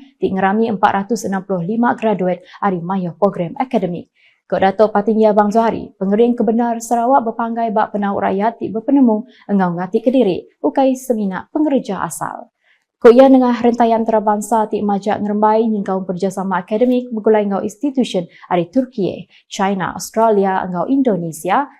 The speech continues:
I cats ngentap penduduk global bak bidang pelajar tinggi. Kuyagi dengan strategi pemansang pengudah covid sembilan belas P C D S dua ribu tiga puluh, pemansang modal mensianya dipugu nentuk ke Sarawak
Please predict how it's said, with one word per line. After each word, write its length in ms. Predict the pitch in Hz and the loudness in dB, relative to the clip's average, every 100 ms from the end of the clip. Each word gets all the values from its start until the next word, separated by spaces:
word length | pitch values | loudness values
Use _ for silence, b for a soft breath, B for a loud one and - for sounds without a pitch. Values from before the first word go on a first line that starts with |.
| b | b
I 240 | - 277 277 | 0 0 0
cats 240 | 180 175 | -6 -4
ngentap 480 | 214 220 220 160 - | -2 -2 -2 -6 0
penduduk 400 | 254 277 262 - | 2 4 2 -2
global 400 | 208 190 175 165 | 0 0 -2 -4
bak 240 | 170 - | -6 -8
bidang 480 | - 247 175 160 - | -4 -2 -2 -6 -6
pelajar 400 | 202 262 254 196 | 0 0 0 -2
tinggi. 400 | - 170 139 - _ _ _ _ | -2 -6 -8 -14 _ _ _ _
Kuyagi 560 | - 220 233 233 262 240 | 6 8 8 4 2 0
dengan 240 | 233 226 | 0 -4
strategi 560 | 202 233 226 220 226 226 | -2 0 0 -2 -2 -2
pemansang 560 | 220 220 220 220 208 | 0 0 0 -2 -2
pengudah 320 | 214 214 208 196 | -2 0 -2 -2
covid 240 | 208 196 | -4 -4
sembilan 240 | 196 208 | -4 -4
belas 320 | 196 196 196 - | 2 2 0 -6
P 160 | 208 | -6
C 160 | 208 208 | -4 -6
D 240 | 190 202 | -4 -4
S 160 | 196 202 | -2 -2
dua 160 | 202 | -4
ribu 160 | 190 196 | -2 -4
tiga 320 | 208 208 240 | -2 -2 0
puluh, 240 | 254 180 - b b | 0 0 -4 b b
pemansang 560 | 190 190 202 214 202 196 | -2 0 0 0 0 0
modal 320 | 202 202 190 | 0 0 -2
mensianya 560 | 202 202 208 208 202 | -2 -2 0 0 0
dipugu 560 | 185 196 - 220 226 254 | -4 -4 -2 -2 -2 -2
nentuk 320 | 233 220 208 | -4 -2 -4
ke 160 | - 190 | -4 -6
Sarawak 560 | - 226 277 220 208 | 0 2 4 6 2